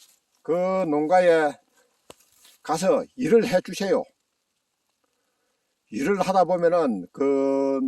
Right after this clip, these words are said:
농장주가 가지는 이 애로사항이라든가 그런 걸 들을 수 있을 겁니다.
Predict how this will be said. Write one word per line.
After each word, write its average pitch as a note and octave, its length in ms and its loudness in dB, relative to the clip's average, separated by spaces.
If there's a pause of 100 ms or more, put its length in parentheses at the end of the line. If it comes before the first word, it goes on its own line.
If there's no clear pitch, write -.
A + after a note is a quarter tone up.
(100)
농장주가 C#3 760 -2
가지는 B2 760 -4
이 G#2+ 280 -6
애로사항이라든가 A2+ 960 -4
그런 - 300 -10
걸 A2 260 -4 (440)
들을 D3+ 260 -4
수 E3 160 -8
있을 D3+ 220 -6
겁니다. F#2 500 -10